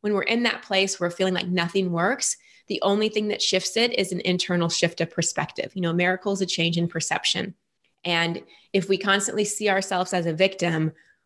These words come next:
we're constantly creating that in our life. So we gotta come back to that place in, of empowerment, start to reconnect to that self-love and that power we have within. That's the most important first step.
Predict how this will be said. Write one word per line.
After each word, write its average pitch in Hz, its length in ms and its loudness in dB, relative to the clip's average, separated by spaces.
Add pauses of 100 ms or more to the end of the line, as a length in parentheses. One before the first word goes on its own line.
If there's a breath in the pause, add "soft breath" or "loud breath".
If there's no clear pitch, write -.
(140)
we're 139 160 4 (380)
constantly 190 420 0
creating 180 420 0
that 165 140 -2
in 160 80 -6
our 160 120 -2
life. 160 440 0 (340 loud breath)
So - 140 -6
we 190 40 2
gotta 180 200 2
come 190 180 -4
back 175 220 2
to 220 100 -6
that - 160 0
place 196 280 0
in, 208 80 2 (200)
of 190 120 2
empowerment, 165 720 0 (300 soft breath)
start 175 240 4
to 185 80 -2
reconnect 208 800 0
to 190 60 -8
that - 180 0
self-love 170 540 0
and 175 100 -2
that - 140 -4
power 170 320 2
we 165 120 0
have 165 280 -2
within. 156 380 0
That's - 200 -2
the 185 60 2
most 165 240 0
important - 400 -4
first - 240 -8
step. - 240 -6